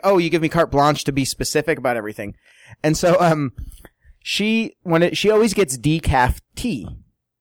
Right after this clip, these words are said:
And they did not have decaf tea. And she said, "You know what? Most places, this is one of the first places I've ever been that did not have decaf tea,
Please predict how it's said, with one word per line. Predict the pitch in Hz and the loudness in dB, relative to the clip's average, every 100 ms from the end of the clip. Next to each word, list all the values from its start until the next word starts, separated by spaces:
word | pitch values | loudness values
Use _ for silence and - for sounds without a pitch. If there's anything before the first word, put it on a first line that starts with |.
| _ _ _ _ - | _ _ _ _ -4
And | 156 147 | 2 4
they | 147 156 | 4 4
did | 175 | 4
not | 160 139 | 2 2
have | 143 135 117 | 2 2 2
decaf | 131 147 135 - | -2 0 0 0
tea. | 139 104 - | -6 -6 -8
And | 113 107 | -6 -4
she | 131 | -4
said, | - 139 131 | 0 0 0
"You | 131 | 0
know | 139 | 2
what? | 151 | 2
Most | 147 139 139 147 - - | 0 0 2 2 -2 -4
places, | 190 175 - 143 131 123 | 0 0 2 0 0 -2
this | 131 | -6
is | 127 | -2
one | 135 | -2
of | 127 | -2
the | |
first | 151 151 | 0 0
places | 170 165 | 2 2
I've | 147 127 | 2 0
ever | 143 156 | 0 2
been | 156 | 4
that | 139 | 4
did | 135 127 | 4 4
not | 131 131 | 4 4
have | 139 123 | 2 0
decaf | 123 117 123 117 - - | -2 -6 -2 -2 -2 -8
tea, | 98 58 | -10 -10